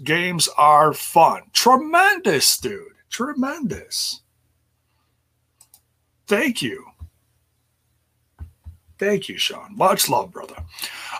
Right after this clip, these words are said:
Um, so the, all this stuff, all this news kinda, like, landslided us,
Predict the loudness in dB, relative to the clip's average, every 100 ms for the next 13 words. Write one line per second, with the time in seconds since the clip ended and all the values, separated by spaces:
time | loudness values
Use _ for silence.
0 | 2 6 8 8 6 -2 _ _ _ _
1 | _ -6 2 6 6 4 6 6 8 6
2 | 4 4 4 2 2 2 0 0 0 0
3 | 0 0 0 4 6 6 4 2 -2 -4
4 | -2 0 2 2 4 2 0 -8 -20 -10
5 | -4 -4 -2 -2 2 4 4 4 2 0
6 | 0 2 2 2 -2 -4